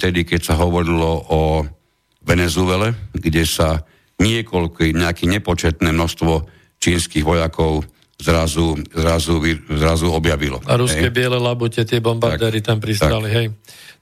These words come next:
Speaker 2: No ale okrem toho sa tam konalo aj, aj vojenské cvičenie, e, Ruskej federácie, Číny a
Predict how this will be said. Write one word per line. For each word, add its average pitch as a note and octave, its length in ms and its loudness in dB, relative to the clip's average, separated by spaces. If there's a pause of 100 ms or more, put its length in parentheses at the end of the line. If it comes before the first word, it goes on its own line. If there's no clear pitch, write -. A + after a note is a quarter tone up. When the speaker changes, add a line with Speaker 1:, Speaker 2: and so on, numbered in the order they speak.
Speaker 2:
No D#3+ 160 2
ale C#3 320 0 (480)
okrem C#3+ 320 0
toho D3+ 400 0
sa C#3+ 320 0
tam C#3 320 0
konalo D3 400 0
aj, C#3 400 -2
aj C3 260 2 (140)
vojenské D#3 400 0
cvičenie, C3 560 0
e, A#2+ 80 0 (320)
Ruskej C#3 240 0
federácie, C3 640 0
Číny C3 480 0
a A2 400 0